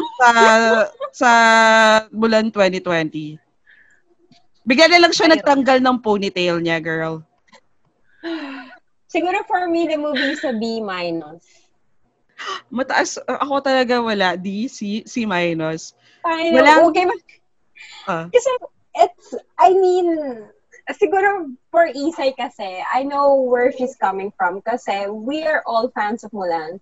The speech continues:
Speaker 2: And for her, feeling niya na Babo yung favorite film
Speaker 1: No, no,
Speaker 2: niya.
Speaker 1: no,
Speaker 2: It
Speaker 1: no,
Speaker 2: was
Speaker 1: no.
Speaker 2: No, no,
Speaker 1: Hindi.
Speaker 2: mali, mali, mali,
Speaker 1: Ah.
Speaker 2: mali. It was not a good taste tama ba? It was not a good taste on her part.
Speaker 1: Hindi, hindi. As in, hindi,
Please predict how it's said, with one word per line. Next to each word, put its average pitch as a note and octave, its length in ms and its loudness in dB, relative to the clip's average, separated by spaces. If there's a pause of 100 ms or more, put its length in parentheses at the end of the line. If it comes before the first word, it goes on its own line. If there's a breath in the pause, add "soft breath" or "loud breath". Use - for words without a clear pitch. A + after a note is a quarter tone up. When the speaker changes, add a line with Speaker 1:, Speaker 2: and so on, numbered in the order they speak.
(380 soft breath)
Speaker 2:
And F4 300 -2 (160)
for D#4+ 260 6
her, B3 560 2
feeling C#4+ 380 -2
niya B3 80 4
na B3+ 140 6
Babo G#3+ 420 2
yung A3+ 180 -2
favorite G#3+ 480 -4
film - 160 0
Speaker 1:
No, G4+ 80 0
no, A4+ 60 -2
Speaker 2:
niya. A#4 160 2
Speaker 1:
no, A#4+ 80 2
Speaker 2:
It A4+ 60 0
Speaker 1:
no, A#4+ 80 2
Speaker 2:
was A4 80 0
Speaker 1:
no. A#4 120 -2 (680)
Speaker 2:
No, E4 180 6
no, E4 220 8
Speaker 1:
Hindi. C4 240 8
Speaker 2:
mali, B3+ 220 6
mali, - 20 8 (100)
mali, B3+ 180 8
Speaker 1:
Ah. A#3 80 6
Speaker 2:
mali. G#3 160 0
It - 120 -2
was C#3 200 -4
not - 160 2
a D4+ 100 6
good C4 380 6
taste A3 420 0 (920)
tama F3+ 160 -2
ba? D#3+ 160 -6
It - 160 -12
was B3 160 -4
not B3+ 160 4
a C4+ 80 4
good A#3+ 400 4
taste G3+ 320 -2 (160)
on G3 160 4
her F#3 240 0
part. F3 560 -2 (240)
Speaker 1:
Hindi, F4 160 6 (160)
hindi. F4+ 400 0 (160)
As G4 160 -8
in, G4 160 -4
hindi, E4+ 480 -8